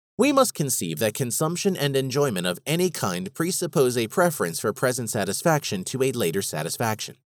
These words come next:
The knowledge provided by this insight far exceeds the orbit for which the physiological facts concerned provide explanation.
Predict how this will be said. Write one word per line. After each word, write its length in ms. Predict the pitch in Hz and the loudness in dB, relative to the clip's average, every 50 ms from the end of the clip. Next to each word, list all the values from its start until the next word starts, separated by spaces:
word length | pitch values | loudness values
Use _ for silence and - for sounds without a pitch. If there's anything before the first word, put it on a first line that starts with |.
| _ _ _ _ _ _ _ _ _ _ _ _ _ _ _ - | _ _ _ _ _ _ _ _ _ _ _ _ _ _ _ 2
The 80 | 175 | 4
knowledge 380 | 185 202 220 269 277 269 - - | 6 6 6 8 6 6 4 4
provided 480 | - 165 120 104 117 107 107 110 104 | 2 4 4 6 4 4 4 4 2
by 140 | - 101 101 | 2 2 2
this 220 | 95 98 90 - 127 | 2 2 0 0 0
insight 400 | 120 110 104 - - 78 82 - | -2 -2 -2 -4 -2 -4 -4 0
far 260 | - 139 147 165 185 | 4 4 6 6 4
exceeds 380 | 180 - - 147 131 117 104 | 2 0 -4 -4 -4 -6 -6
the 160 | - - 117 - | -6 -6 -4 0
orbit 360 | - 127 117 - - 69 - | 2 2 2 2 0 -4 -6
for 160 | - - 104 | 0 0 2
which 300 | 98 113 131 147 - - - | 2 2 0 0 -2 -6 -8
the 160 | - 107 104 | -4 -4 -2
physiological 760 | - - 147 139 139 165 165 147 131 110 107 104 - 104 110 101 | 2 2 2 2 2 0 0 2 4 4 2 2 -2 -2 -2 -2
facts 360 | - - 117 113 123 - - | 0 0 0 0 0 -2 -4
concerned 580 | - 123 104 104 - 185 160 131 87 87 113 - _ | -4 -4 -2 0 0 2 2 2 2 0 -4 -6 _
provide 460 | - - 165 151 127 151 143 151 156 | -6 -2 0 2 4 4 4 4 2
explanation. 720 | 107 85 - - - 98 98 98 110 113 104 - - - | 0 -2 -4 -6 -4 -4 -2 -2 -2 -2 -4 -6 -10 -12